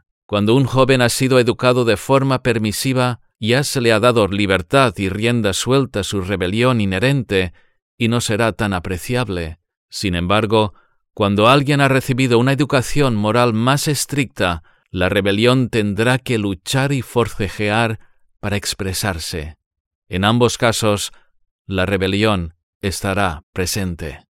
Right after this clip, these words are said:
Los jóvenes que se encuentran entre mediados de su adolescencia y finales de la veintena necesitan comprenderse a sí mismos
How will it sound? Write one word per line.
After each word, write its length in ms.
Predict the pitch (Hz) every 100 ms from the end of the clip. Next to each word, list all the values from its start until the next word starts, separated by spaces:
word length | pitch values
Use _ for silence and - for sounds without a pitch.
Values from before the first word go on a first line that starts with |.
| _ _ _ _
Los 220 | - 82
jóvenes 500 | - 123 135 135 135
que 120 | - 101
se 140 | 113
encuentran 580 | 104 127 131 131 135 127
entre 280 | 120 107 110
mediados 580 | 107 101 123 131 131
de 120 | 127 107
su 200 | 120 107
adolescencia 1040 | 104 101 98 - 139 131 - 127 117 -
y 140 | - 104
finales 440 | 110 110 139 147
de 100 | 147
la 120 | 127
veintena 680 | 110 113 107 135 131 127 120 - _ _
necesitan 720 | 113 131 143 131 175 180 165
comprenderse 800 | 143 151 135 135 139 131 - 107
a 40 |
sí 200 | 85 117
mismos 640 | 113 127 - 95 82 78